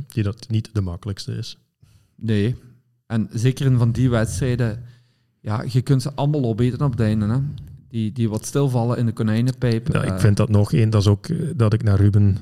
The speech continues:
Speaker 1: want wat had ik naar Ruben gestuurd? Eh, tips, hè, twee of vier kilometer om op tempo te ke-, komen. Hou rekening met je tijdsdoel, want dat vind ik ook wel belangrijk. Je kunt niet een negatieve split lopen als je niet weet wat dat je wilt lopen.
Speaker 2: Nee.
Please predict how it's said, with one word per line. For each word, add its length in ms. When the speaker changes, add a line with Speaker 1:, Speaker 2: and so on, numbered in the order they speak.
Speaker 1:
want 160
wat 140
had 140
ik 60
naar 140
Ruben 240
gestuurd? 500
Eh, 160
tips, 300
hè, 200
twee 220
of 60
vier 180
kilometer 400
om 60
op 160
tempo 260
te 100
ke-, 280
komen. 300
Hou 140
rekening 320
met 120
je 100
tijdsdoel, 440
want 120
dat 100
vind 120
ik 60
ook 100
wel 100
belangrijk. 400
Je 120
kunt 280
niet 200
een 60
negatieve 400
split 220
lopen 320
als 160
je 60
niet 200
weet 300
wat 120
dat 120
je 80
wilt 180
lopen. 360
Speaker 2:
Nee. 220